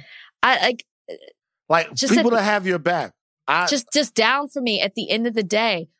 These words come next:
Speaker 1: But I want it with somebody that, like, uh, that I love, not just in a friend. Like, a friend can't give me that type of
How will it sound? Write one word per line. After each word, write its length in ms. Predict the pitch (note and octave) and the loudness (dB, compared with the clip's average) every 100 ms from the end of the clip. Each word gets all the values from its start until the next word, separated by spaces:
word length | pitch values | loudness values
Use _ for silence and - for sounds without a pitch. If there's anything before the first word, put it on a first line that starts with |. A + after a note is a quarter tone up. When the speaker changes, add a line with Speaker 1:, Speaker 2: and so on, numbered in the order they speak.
| - | -4
Speaker 1:
But 120 | A#3+ | 0
I 60 | A#3 | 0
want 240 | A#3 C4 | -2 -2
it 80 | C4+ | -2
with 100 | B3 | -4
somebody 460 | - A#3 A3 G#3+ G3+ | -4 -4 -2 -2 -2
that, 240 | G3 F#3 - | -2 -4 -4
like, 300 | F3 E3+ F3 | -4 -4 -2
uh, 360 | E3+ E3 E3 - _ | -2 -2 -6 -14 _
that 220 | F#3 F#3 | -4 -2
I 160 | F3+ E3+ | 0 -2
love, 720 | D#3+ E3 F#3 F3+ - - - _ _ _ - | -2 -2 -2 -2 -4 -8 -14 _ _ _ -2
not 240 | G3 G3 | -2 0
just 340 | - G#3 G3+ G#3 | 0 -2 -2 -4
in 100 | F#3 | -6
a 60 | |
friend. 540 | F3+ - F#3 D#3+ - F#3+ _ _ _ - | -6 -2 -2 -2 -6 -12 _ _ _ -8
Like, 160 | - | -6
a 60 | G3 | -4
friend 240 | - A3 | -2 -2
can't 260 | - G#3 F3+ | -2 -4 -2
give 200 | G#3+ A3 | -2 -2
me 160 | G3 | -2
that 180 | E3+ D#3 | -2 -2
type 300 | - D#3+ - | -2 -6 -6
of 120 | - | -12